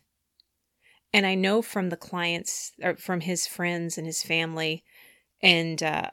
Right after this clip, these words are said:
other people that have worked with them, that's a big thing about him. He makes people feel safe.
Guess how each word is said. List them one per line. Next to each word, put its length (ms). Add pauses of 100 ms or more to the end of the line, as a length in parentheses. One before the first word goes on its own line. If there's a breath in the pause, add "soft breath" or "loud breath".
other 180
people 360
that 120
have 160
worked 240
with 160
them, 300 (320)
that's 440
a 60
big 260
thing 220
about 300
him. 120
He 160
makes 420
people 320
feel 240
safe. 580